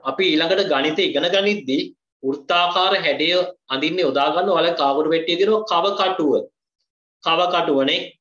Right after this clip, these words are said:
දැන් පොඩි කාලේ හිතුව මේකේ මොකද්ද කරන්න කියලා කව කටුවේ. හැබැයි ඔය කව කටුව යොදාගෙන අපිට පුළුවන් පැන්සල සම්බන්ධ කරලා, ආ, වෘත්තයක් හරියට මැද ගන්න නේ. වෘත්තයක් පැහැදිලි වැඳ ගන්න පුළුවන්. හරි. ඔව්, බෝලයක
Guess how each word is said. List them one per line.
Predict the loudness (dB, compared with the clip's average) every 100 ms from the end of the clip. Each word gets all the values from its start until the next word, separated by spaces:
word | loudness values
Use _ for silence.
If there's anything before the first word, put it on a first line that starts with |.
| _ _ _ -6
දැන් | -4 -2
පොඩි | 0 0
කාලේ | 0 2 0
හිතුව | 2 2
මේකේ | 2 0 -2
මොකද්ද | -2 -2 0 0
කරන්න | 0 0 -2 -2
කියලා | 0 0 2
කව | 2 2
කටුවේ. | 0 -2 -6 -10 -6
හැබැයි | -2 0 -2 -6 _ _ -6
ඔය | -4
කව | 0 0
කටුව | 2 2 2
යොදාගෙන | 2 2 0 0
අපිට | -2 -2
පුළුවන් | 0 0 2
පැන්සල | 0 -2 0 -2
සම්බන්ධ | -2 -2 -2 -2 0
කරලා, | 2 2 0 -6 _ _ _ _
ආ, | -2 2
වෘත්තයක් | 2 0 -2 0 0 -2 -4
හරියට | 0 2 2
මැද | 0 2 2
ගන්න | 2 0 -2
නේ. | -4 -10 _ _ -12
වෘත්තයක් | -12 -4 -2 0 -2
පැහැදිලි | -2 0 0
වැඳ | 0 2
ගන්න | 2 0
පුළුවන්. | 2 2 2 -2 -10 _ _ -20 _ _ _ _ -4
හරි. | -2 -2 -6 _ _ _ _ _ _ _ _ _ _ _ -4
ඔව්, | -2 0
බෝලයක | 2 4 4 2